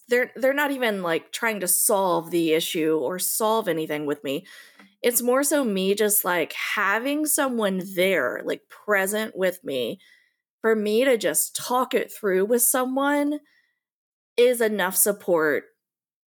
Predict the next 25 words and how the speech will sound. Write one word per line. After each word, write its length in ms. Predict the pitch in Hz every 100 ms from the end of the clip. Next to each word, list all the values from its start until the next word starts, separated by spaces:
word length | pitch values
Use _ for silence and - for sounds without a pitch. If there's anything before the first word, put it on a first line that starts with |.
| _ _ -
is 360 | 220 208 180 -
sufficient 640 | 233 214 240 208 185 113
support, 600 | - 185 - 101 117 - _
right? 300 | - 185 233 - - - _ _ _ _ -
So 600 | - 294 262 240 185 - -
what 220 | 208 240
I 60 | 220
realized 520 | 339 440 175 170 196
was 120 | 190
that 120 | 175
my 80 | 196
younger 320 | 220 269 254
self 560 | 226 196 170 180 - -
was 880 | 202 196 190 185 180 180 185 180 - -
and 160 | 175
has, 760 | 175 226 220 214 208 190 - - _ _ _ _ _ _ _ -
gets 200 | 226 -
this, 220 | 214 -
like, 260 | 175 143 -
freaked 500 | - - 349 302 -
out 280 | 208 175 190
moment 680 | 196 185 175 165 160 - -
or 220 | 170 170
freaked 400 | 170 240 226 220
out 440 | 190 175 165 147